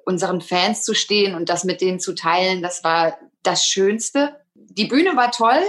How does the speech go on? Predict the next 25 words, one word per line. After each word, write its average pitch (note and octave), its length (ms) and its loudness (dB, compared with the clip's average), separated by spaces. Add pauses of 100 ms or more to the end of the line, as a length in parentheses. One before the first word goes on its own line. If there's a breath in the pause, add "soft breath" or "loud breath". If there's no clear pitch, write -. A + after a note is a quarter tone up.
aber A#3 160 4
das A#3 200 0
waren A#3+ 160 2
ja A#3+ 100 -2
wirklich C4 220 -6
nur B3+ 120 0
dreißig A#3+ 380 -2
Prozent D#4+ 420 -2
von F3 220 -2
dem, F3+ 240 -2
was E3 160 -6
wir E3+ 240 -4
da F3 160 0
eigentlich G#3 260 -8
gemacht D#3 280 -4
haben. E3 120 -6
Siebzig G3+ 380 -6
Prozent A#3 420 0
waren G3 240 0
Presse F#3 420 0
und F3+ 200 -2
Fotoshootings B3 720 -2
und, F#3 300 -4
äh, F3 340 -2
ähm, E3+ 280 -4